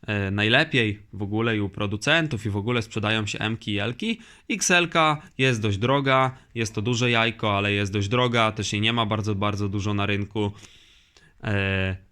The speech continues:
S-ka to jest jajeczko malutkie, też niedużo ludzi chce je kupować, stosunek ceny do wielkości też nie zawsze się zgadza, także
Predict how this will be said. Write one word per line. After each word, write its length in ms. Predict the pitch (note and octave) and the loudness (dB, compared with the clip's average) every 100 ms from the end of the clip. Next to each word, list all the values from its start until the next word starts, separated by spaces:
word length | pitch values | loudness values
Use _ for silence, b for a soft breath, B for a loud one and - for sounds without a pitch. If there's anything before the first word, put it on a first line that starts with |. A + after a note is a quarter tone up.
| - | -4
S-ka 560 | B2+ C3 - A2+ G2+ - | -2 -2 0 2 0 0
to 100 | A#2 | 0
jest 180 | G#2 A2 | 0 0
jajeczko 380 | G2 G2 - | -2 -2 -4
malutkie, 640 | A#2 C#3 C#3 C3 - A#2 G#2+ | -2 0 0 -2 0 0 0
też 160 | G#2+ G#2+ | -2 -4
niedużo 300 | G2 G2 G#2 | -4 -2 -2
ludzi 240 | G#2+ G#2 | -2 -4
chce 180 | G2+ G#2+ | -4 -2
je 100 | G2+ | -2
kupować, 500 | G#2 G2 G#2 G2+ F#2+ | -4 -4 -2 -2 -4
stosunek 500 | - G#2 A2 G#2 G2+ | -6 -6 -4 -4 -4
ceny 300 | - G#2 G2+ | -4 -2 -2
do 120 | G2 | -2
wielkości 540 | F#2+ G2 - G#2 - G2+ | -2 -4 -2 -4 -4 -8
też 160 | G2+ | -6
nie 80 | G#2 | -6
zawsze 280 | G2+ F#2+ G2+ | -4 -6 -6
się 120 | G#2 | -6
zgadza, 400 | F#2+ G#2 G2 F#2+ | -4 -2 -2 -4
także 380 | A#2+ A2+ A#2+ | -4 -4 -2